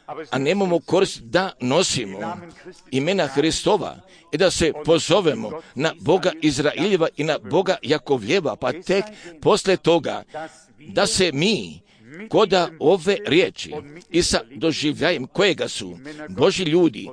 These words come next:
djeca Božja, bili doživjeli u potpunosti slažem. Ja kažem još jedanputa, Jakov je bio jedan prevaran, bio je na loši sluga, pa posle toga on je susreo Gospoda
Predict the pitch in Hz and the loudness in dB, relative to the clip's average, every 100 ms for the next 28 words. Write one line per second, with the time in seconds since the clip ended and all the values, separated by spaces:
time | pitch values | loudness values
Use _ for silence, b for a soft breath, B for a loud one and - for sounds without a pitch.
0 | - - - 113 190 180 139 127 185 120 | -18 -18 -6 -2 0 0 0 2 0 0
1 | 87 - - - 131 196 196 - 151 147 | -10 -12 -16 -4 2 2 0 0 0 0
2 | 135 139 92 78 _ B 156 175 - 156 | 0 -2 -4 -12 _ B -18 -16 -10 -4
3 | 170 170 156 156 202 - - 95 - 147 | -2 0 2 2 2 0 -6 -10 -12 -18
4 | 143 - - 151 175 - 92 95 123 160 | -14 -6 0 2 2 0 -8 -8 -2 -2
5 | - 185 143 - 131 85 101 190 - 131 | 0 0 0 -2 -8 -6 0 0 0 -4
6 | 123 143 185 - 92 - B 170 175 - | -2 -2 -4 -8 -14 -14 B -18 -12 -2
7 | 165 196 170 160 139 180 165 - 143 151 | -2 0 -2 0 0 2 0 -2 -10 -6
8 | 123 175 156 151 151 139 190 175 - 180 | -2 -2 -2 0 2 2 -2 -2 -4 2
9 | 185 - 143 165 - 143 127 139 180 165 | 2 0 2 2 2 -2 -6 0 2 2
10 | 139 127 180 208 170 143 - 165 131 117 | 0 -2 -2 -2 0 -2 2 2 2 -4
11 | - - 160 160 - 170 202 196 202 131 | -4 -12 -14 -14 -14 -6 2 4 4 0
12 | 90 - - - 170 165 - 143 202 147 | -6 -16 -12 -2 0 2 0 2 2 2
13 | 123 156 156 160 196 165 | 0 0 0 2 2 2